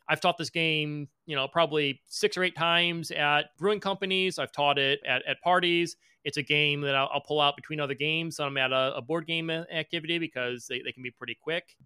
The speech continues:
But always is a game that really has some evocative, uh, ideas. The artwork on them is, is, is, is beautiful.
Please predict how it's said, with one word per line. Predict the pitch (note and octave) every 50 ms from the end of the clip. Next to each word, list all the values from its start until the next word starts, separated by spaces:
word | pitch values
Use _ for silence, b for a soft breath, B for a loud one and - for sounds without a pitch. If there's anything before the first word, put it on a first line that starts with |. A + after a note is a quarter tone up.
| _ _
But | - D3 C#3 C3+ - -
always | - F3 F3 F3 E3+ C#3+ C#3+
is | D#3
a | D3 -
game | D3 C#3+ C#3+ C#3+ C#3 C3
that | C3 C3 C3 C#3 -
really | D#3 D3+ D3+ D3+ D3+
has | D3+ D3+ C#3+ D3+ D3 -
some | D#3 D3+ - F#3
evocative, | D3+ E3+ F3 E3+ - E3+ D#3+ C#3+
uh, | E3 D#3+ E3 E3
ideas. | F3+ E3 D3 F3+ F#3 F#3 F#3 F#3 F#3+ F3 -
The | - C#3 - D3+
artwork | D3+ E3+ E3+ F3 E3+ -
on | E3 E3 E3 E3
them | E3 E3 E3 E3 E3 E3
is, | D#3+ D#3 D3 C#3+ D3 D3 C3+ -
is, | - D#3 C3 B2 -
is, | D3+ B2 -
is | - C#3+ B2
beautiful. | A#2+ D#3 D#3+ D#3+ E3+ - - E3 D#3+ D#3+ E3 D#3+ E3